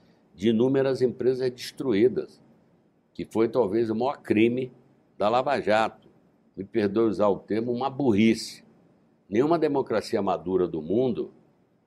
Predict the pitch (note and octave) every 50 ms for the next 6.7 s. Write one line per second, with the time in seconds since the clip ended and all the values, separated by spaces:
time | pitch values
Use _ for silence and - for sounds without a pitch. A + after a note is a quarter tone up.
0 | _ _ _ _ _ _ _ _ _ - A2 A#2 A2+ - - - B2 C3 D#3 D3+
1 | C#3+ C3+ - - A#2+ A2 G#2+ G2+ F2+ - - F#2+ G2 G2+ F#2+ F#2+ F2+ D#2+ - -
2 | - - G2+ F#2+ F2+ F2 F2 G2 A2 G#2 G#2 - G#2 G2+ F#2+ - F#2 E2+ D#2+ F#2
3 | G2 - F2+ D#2+ D#2 F2 G#2+ A#2+ - - - - - _ _ _ - F2 G#2+ G#2+
4 | G#2+ A2 G2+ F2 G#2+ A2 G#2 - A#2+ A#2 A#2+ A2+ G2+ - - B2+ B2 A#2 A2 F#2+
5 | E2+ F#2 A2 C#3 D#3 D3+ - B2+ A2+ A2 G#2+ G2+ - - G2 F#2+ F#2+ F#2+ F#2+ F2
6 | F2 F#2+ F#2+ E2+ E2+ F2+ G#2+ C#3 E3 E3 A2 E2+ C2 -